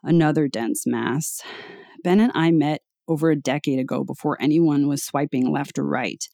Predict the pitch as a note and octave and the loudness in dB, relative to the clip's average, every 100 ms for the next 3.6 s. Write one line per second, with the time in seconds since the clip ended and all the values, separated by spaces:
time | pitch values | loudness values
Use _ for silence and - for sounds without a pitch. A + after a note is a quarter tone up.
0 | - - - _ E3 D#3+ F#3+ - - A3 | -20 -20 -20 _ 0 2 2 0 -4 -2
1 | E3+ D#3+ D#3+ E3+ - C#3+ C#3 D#3 E3 D3+ | 0 2 2 0 2 2 4 2 0 0
2 | D3+ - C#3 B2+ C3+ E3 F#3 E3 - C3+ | -2 -2 -2 0 0 2 2 0 -4 -4
3 | B2 D3+ C#3+ F3+ A#3 | 0 2 4 4 2